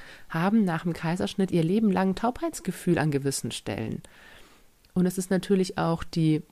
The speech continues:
ich sag mal, das normale Risiko von einer O P, das immer dabei ist, dass gewisse Gefäße durchtrennt werden, dass es andere Komplikationen gibt. Und nur zu sagen, ich möchte mir diese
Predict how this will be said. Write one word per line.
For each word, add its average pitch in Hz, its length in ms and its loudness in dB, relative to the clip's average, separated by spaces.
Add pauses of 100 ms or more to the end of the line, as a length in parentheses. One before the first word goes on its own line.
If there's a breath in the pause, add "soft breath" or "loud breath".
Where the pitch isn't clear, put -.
(180)
ich - 140 -4
sag 156 180 -2
mal, 151 100 2
das 156 160 -2
normale 151 400 0
Risiko 185 460 -2
von 151 180 -2
einer 143 160 -2
O 135 60 -2
P, 226 280 2
das 165 160 0
immer 170 240 2
dabei 156 380 0
ist, - 320 -4
dass 160 160 -6
gewisse 170 320 -4
Gefäße 156 460 0
durchtrennt 143 580 -6
werden, 135 360 -2
dass 147 200 -2
es 165 240 -4 (460 loud breath)
andere 190 340 2
Komplikationen - 880 -4
gibt. - 320 -12 (680 soft breath)
Und 175 340 0
nur 214 340 4
zu - 120 -8
sagen, 180 380 0
ich - 140 -6
möchte 175 260 0
mir 165 100 2
diese 156 260 0